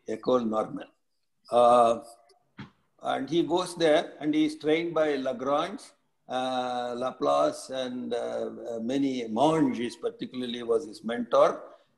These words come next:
Uh, uh, what I will do is, now I will skip a few things. Uh, you keep going, I will tell you where to stop, okay? Oh, you go back, uh, go back, and I think you, you made a comment about, uh, the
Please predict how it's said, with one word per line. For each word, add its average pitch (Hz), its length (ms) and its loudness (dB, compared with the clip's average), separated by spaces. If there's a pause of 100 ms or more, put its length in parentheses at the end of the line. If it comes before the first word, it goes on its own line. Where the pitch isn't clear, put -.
(140)
Uh, 127 460 2 (540)
uh, 120 320 -4
what 139 300 -4
I 165 120 4
will 143 120 2
do 208 180 0
is, 151 340 2
now 143 240 -2
I 135 160 -2
will 120 140 -6
skip - 360 -2
a 117 80 -2
few 131 320 -4
things. 117 400 -8 (640)
Uh, 131 40 4
you 156 480 4 (240)
keep 160 220 4
going, 147 320 6
I 143 120 4
will 127 140 -2
tell 135 200 -2
you 135 160 0
where 127 320 2
to 113 320 0
stop, - 560 -6
okay? - 260 -14 (680)
Oh, 185 160 6
you 175 180 6
go 202 140 2
back, 190 240 0 (300)
uh, 139 200 -6
go 147 180 -4
back, 156 280 -6
and 143 180 -4
I 147 60 -2
think 156 260 -6
you, 165 260 2
you 160 320 0
made 170 260 -4
a 170 80 2
comment 165 600 0 (580)
about, 139 540 -2
uh, 135 240 -2
the 123 240 -6